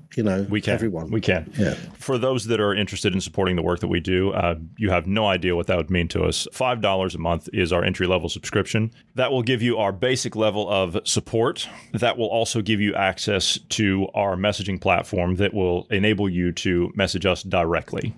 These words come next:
Speaker 2: So you can have a direct line of communication with us if you have suggestions, feedback, comments, anything like that at all. Our ten dollar a month subscribers, not only will you get the option to message us directly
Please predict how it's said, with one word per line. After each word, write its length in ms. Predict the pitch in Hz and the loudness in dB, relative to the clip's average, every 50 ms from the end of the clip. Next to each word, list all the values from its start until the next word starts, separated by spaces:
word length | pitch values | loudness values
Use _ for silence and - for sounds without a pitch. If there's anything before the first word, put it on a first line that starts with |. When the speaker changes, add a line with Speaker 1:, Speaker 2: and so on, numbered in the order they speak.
| - | -8
Speaker 2:
So 340 | - - - 85 82 82 78 78 | -4 -2 0 2 2 2 0 0
you 140 | 101 95 87 | 0 0 2
can 100 | 87 90 | 2 2
have 140 | 90 85 85 | 2 2 2
a 40 | |
direct 280 | 82 87 92 92 87 - | 0 -2 -2 -2 -2 0
line 180 | 90 90 87 87 | 0 0 0 0
of 100 | 85 - | -2 -2
communication 580 | - 90 85 82 85 - 90 85 - - 85 85 | 0 0 0 0 2 2 2 2 0 0 -2 0
with 160 | 85 80 - | 0 0 0
us 200 | 85 80 - - | 0 0 0 -2
if 160 | 101 - - | -4 -2 -2
you 120 | 92 85 | -2 -2
have 380 | 80 82 82 82 82 80 - - - - - - | 0 2 2 2 0 0 -4 -8 -16 -20 -16 -10
suggestions, 760 | - - 101 92 92 120 123 117 - - 120 113 110 107 - | -6 -6 -4 -2 0 0 0 0 -2 -2 -2 -2 0 -2 -2
feedback, 540 | - - 120 107 98 87 101 90 87 - - | -4 -2 -2 -2 0 0 2 2 2 0 -2
comments, 440 | - - 87 82 82 82 82 - - | -2 -2 0 0 0 0 0 0 0
anything 280 | 90 85 82 87 85 | 0 0 0 0 0
like 160 | 82 85 78 - | 0 -2 0 0
that 160 | 90 82 78 | 0 0 0
at 80 | 76 | 0
all. 240 | 82 82 82 - - - - _ | -2 -2 -2 -4 -8 -12 -12 _
Our 120 | - 110 101 | -4 -4 -2
ten 200 | - - 135 135 | 0 0 0 2
dollar 200 | 135 127 127 123 | 2 2 2 0
a 20 | |
month 180 | 120 120 120 - | 0 0 -2 -2
subscribers, 580 | - 104 - - 123 110 113 110 156 151 - - - | -6 -8 -4 0 0 2 2 2 0 -2 -4 -4 0
not 180 | 107 104 98 | 2 2 2
only 160 | 104 104 104 | 2 2 2
will 140 | 101 101 104 | 2 2 0
you 100 | 95 98 95 | 0 0 2
get 300 | 95 104 101 - - 104 | 2 2 2 0 0 -2
the 360 | 104 104 98 98 98 95 95 - _ _ _ - | 0 0 2 2 2 0 -2 -4 _ _ _ 0
option 420 | 101 98 101 98 - - 110 101 | 2 2 2 2 0 0 0 0
to 220 | 92 - 110 101 | 0 0 0 0
message 360 | 92 92 95 - - 98 85 92 | 2 2 2 2 0 0 0 0
us 140 | 90 87 | 0 -2
directly 640 | - - 90 82 85 85 82 - - 104 107 123 139 | -2 -2 0 2 2 2 0 0 0 -2 -2 -2 -2